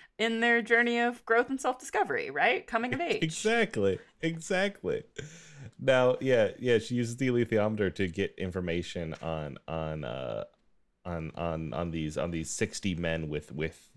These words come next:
Speaker 1: with rifles and wolf daemons, uh, to be like, "Hey, I'm getting pretty bad vibes." And she also hears about a ghost, which she thinks is one of these captured children, right?
Speaker 2: Right. So she is like, "Hey, it's important, Lord Fa.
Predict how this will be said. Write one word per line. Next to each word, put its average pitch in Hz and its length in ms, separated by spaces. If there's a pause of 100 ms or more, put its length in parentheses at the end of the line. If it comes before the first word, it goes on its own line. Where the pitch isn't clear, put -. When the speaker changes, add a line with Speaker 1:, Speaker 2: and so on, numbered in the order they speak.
(260)
Speaker 1:
with 87 220
rifles 80 600
and 76 160
wolf 76 260
daemons, 62 540 (420)
uh, 78 160
to 71 120
be 82 80
like, 71 200
"Hey, 82 340 (220)
I'm 87 200
getting 80 440 (120)
pretty 90 320
bad 73 440
vibes." 64 640 (440)
And 82 340
she 85 160
also 82 280
hears 82 280
about 78 280
a 76 40
ghost, 80 520
which 85 120
she 87 100
thinks 76 240
is 82 120
one 76 100
of 71 60
these 78 160
captured - 400
children, - 480 (180)
right? 202 260 (280)
Speaker 2:
Right. 180 340 (340)
So 185 440
she 226 480
is 180 460
like, 160 480
"Hey, 170 540
it's 214 200
important, 220 640
Lord 226 260
Fa. 247 400